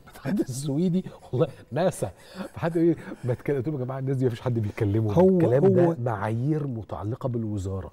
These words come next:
Speaker 2: هو حضرتك هذا الكلام
Speaker 1: والإقبال مذهل.
Speaker 2: هو ده اللي ب-، كل ما، كل ما كان متاح في هذه المدارس بيقدم له بين خمسة وعشرة،
Speaker 1: ما
Speaker 2: آه،
Speaker 1: شاء الله.
Speaker 2: مق-، مقابلة. ده، ده بيعمل إيه؟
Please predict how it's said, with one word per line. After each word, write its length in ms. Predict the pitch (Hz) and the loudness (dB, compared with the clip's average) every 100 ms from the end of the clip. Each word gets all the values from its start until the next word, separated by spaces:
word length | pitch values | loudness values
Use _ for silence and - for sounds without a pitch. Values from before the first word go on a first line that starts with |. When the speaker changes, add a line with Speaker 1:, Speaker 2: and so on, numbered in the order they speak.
| 165 | 0
Speaker 2:
هو 200 | 160 147 | 2 2
حضرتك 540 | - 127 160 135 - | 0 0 -2 -4 -4
هذا 200 | 147 123 | -2 -2
الكلام 140 | 135 120 135 | 0 0 0
Speaker 1:
والإقبال 380 | 135 123 139 135 | -2 0 0 0
مذهل. 340 | 139 101 82 78 - | 0 -2 -6 -8 4
Speaker 2:
هو 340 | 185 175 143 139 | 4 4 0 -2
ده 280 | 156 160 - | -4 -6 -6
اللي 120 | 131 131 | -8 -10
ب-، 60 | - - | -10 0
كل 380 | 226 214 156 | 2 4 2
ما، 160 | 143 147 - | 0 -4 -6
كل 360 | - 214 190 147 | 0 0 2 -2
ما 140 | 135 | -4
كان 420 | 131 170 156 131 131 | -6 -4 -2 -2 -6
متاح 360 | 135 156 127 | -4 -4 -4
في 180 | - 156 | -4 -2
هذه 340 | 143 147 160 147 | 0 0 0 0
المدارس 600 | 151 151 156 160 151 - - - - | 0 0 0 0 -4 -12 -20 -14 2
بيقدم 560 | 151 214 185 147 143 147 | 4 4 2 0 -2 -2
له 160 | 143 - | -4 -4
بين 320 | 131 175 175 | 2 2 2
خمسة 520 | 123 - 175 156 - 139 151 | -4 -4 -4 -4 -6 -8 -6
وعشرة، 560 | 139 143 143 160 151 - _ _ _ _ _ | -2 -2 -2 -2 -2 -4 _ _ _ _ _
Speaker 1:
ما 140 | 151 147 | -4 -4
Speaker 2:
آه، 20 | |
Speaker 1:
شاء 160 | - 85 | -6 -12
الله. 180 | 190 - | -12 -6
Speaker 2:
مق-، 240 | 156 - 185 | -6 -4 -8
مقابلة. 340 | 190 139 127 226 | -8 -6 -8 -4
ده، 160 | 151 - - - 120 | -6 -6 -14 -8 2
ده 160 | 180 | 4
بيعمل 480 | 208 214 220 190 170 | 6 6 6 4 2
إيه؟ 200 | 170 | 0